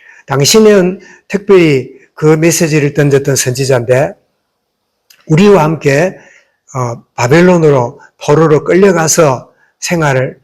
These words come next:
하고 싶으면 그렇게 하고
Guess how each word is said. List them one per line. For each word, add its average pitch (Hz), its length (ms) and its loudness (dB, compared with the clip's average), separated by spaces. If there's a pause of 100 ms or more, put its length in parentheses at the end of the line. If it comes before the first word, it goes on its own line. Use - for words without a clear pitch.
(320)
하고 156 380 0
싶으면 139 640 0 (440)
그렇게 139 540 -2 (320)
하고 139 580 -2